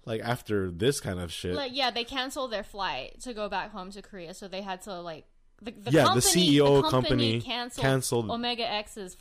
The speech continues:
Speaker 1: their
Speaker 2: flight
Speaker 1: flight
Speaker 2: to
Speaker 1: back
Speaker 2: go back.
Speaker 1: home.
Speaker 2: So they were here, left here in
Speaker 1: Did they
Speaker 2: L A.
Speaker 1: perform here or something
Speaker 2: They did.
Speaker 1: too? They did?
Speaker 2: And they had, like, fan meets, too.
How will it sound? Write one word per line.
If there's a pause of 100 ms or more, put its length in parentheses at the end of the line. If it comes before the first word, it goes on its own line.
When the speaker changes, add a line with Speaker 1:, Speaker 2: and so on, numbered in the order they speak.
Speaker 1:
their
Speaker 2:
flight
Speaker 1:
flight
Speaker 2:
to
Speaker 1:
back
Speaker 2:
go
back.
Speaker 1:
home. (140)
Speaker 2:
So
they
were
here,
left
here
in
Speaker 1:
Did
they
Speaker 2:
L
A.
Speaker 1:
perform
here
or
something
Speaker 2:
They
did.
Speaker 1:
too?
They
did?
Speaker 2:
And
they
had,
like,
fan
meets,
too.